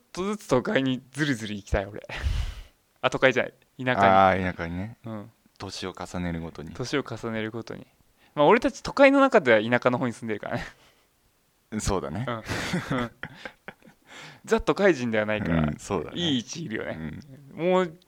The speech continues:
Speaker 1: ちょっとずつずりずり。まあでも今いい位置かな。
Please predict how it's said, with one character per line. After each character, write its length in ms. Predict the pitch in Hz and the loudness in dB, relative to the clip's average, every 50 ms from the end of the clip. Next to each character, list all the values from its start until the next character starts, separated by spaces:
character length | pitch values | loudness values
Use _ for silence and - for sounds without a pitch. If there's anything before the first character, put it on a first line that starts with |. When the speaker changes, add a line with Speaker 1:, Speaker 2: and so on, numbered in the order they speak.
| _ _ _ _ _ _ _ - | _ _ _ _ _ _ _ -2
Speaker 1:
ち 60 | - | -2
ょ 20 | |
っ 60 | 180 180 | -2 -2
と 200 | 180 - 196 190 | -4 -6 -8 -8
ず 140 | 190 185 | -8 -10
つ 200 | 170 - 135 120 110 | -10 -8 -8 -8 -6
ず 160 | 117 139 147 | -4 -4 -4
り 80 | 139 131 | -4 -4
ず 140 | 120 120 | -6 -8
り。 200 | 110 104 104 - _ _ _ _ _ _ _ _ _ | -8 -8 -10 -12 _ _ _ _ _ _ _ _ _
ま 140 | - 202 208 | -10 -8 -8
あ 40 | |
で 60 | 208 208 | -8 -8
も 80 | 202 | -10
今 300 | 202 - - 214 208 208 | -10 -10 -8 -6 -4 -2
い 100 | 214 202 | -2 -2
い 40 | 190 | -2
位 20 | |
置 180 | 185 - - - | -4 -6 -6 -4
か 120 | - 156 | -2 0
な。 220 | 151 151 156 151 | 0 0 -2 -4